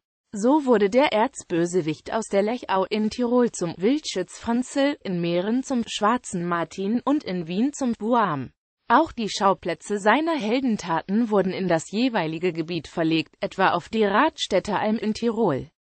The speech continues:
Die Verbreitung der zahlreichen Hiasel-Geschichten reicht von Nürnberg bis nach Trient, von Eger bis zum Neusiedler See, von Graz bis nach Bozen.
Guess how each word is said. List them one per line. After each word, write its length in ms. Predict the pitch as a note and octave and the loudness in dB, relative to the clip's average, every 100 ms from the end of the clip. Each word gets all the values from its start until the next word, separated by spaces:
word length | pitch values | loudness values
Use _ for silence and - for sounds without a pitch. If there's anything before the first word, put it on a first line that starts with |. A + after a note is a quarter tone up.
| _ _ | _ _
Die 100 | A#3 | -4
Verbreitung 640 | G#3+ G3 E3+ F#3+ C#4 A3 F3 | -2 -4 -2 -2 -2 -4 -2
der 140 | E3+ | -2
zahlreichen 640 | - G#3 B3 A#3+ F#3 - F#3 | -2 0 0 0 -2 -2 -2
Hiasel-Geschichten 960 | F3+ E3+ D#3+ D#3 D3+ D3+ E3+ - F#3 | 0 0 0 -2 -2 -2 -4 -4 -4
reicht 400 | E3 F3 F#3 - | -2 0 -2 -4
von 180 | - E3 | -4 -2
Nürnberg 480 | E3 E3 F3 A3+ - | 0 -2 0 -2 0
bis 220 | D#4 - | -6 -2
nach 180 | G3 G3 | -4 -4
Trient, 540 | - F#3+ F3 C#4 - | -4 0 2 0 -4
von 240 | - A3 - | -4 -2 0
Eger 280 | G3 G3 A3 | 0 0 -2
bis 200 | B3+ - | -6 -4
zum 240 | F3+ E3+ | -4 0
Neusiedler 600 | F#3 B3 A#3 A#3+ B3 A3+ | 2 2 2 0 0 0
See, 360 | D#3 E3+ A3 C#4 | 0 0 0 -4
von 240 | - G3 E3+ | -4 -4 -2
Graz 420 | E3 F#3+ - - | 0 0 -2 -6
bis 240 | G3+ - | -6 -2
nach 220 | G#3 A#3+ | -4 -4
Bozen. 560 | G#3 F#3+ - - C3+ | 0 -2 -2 -8 -10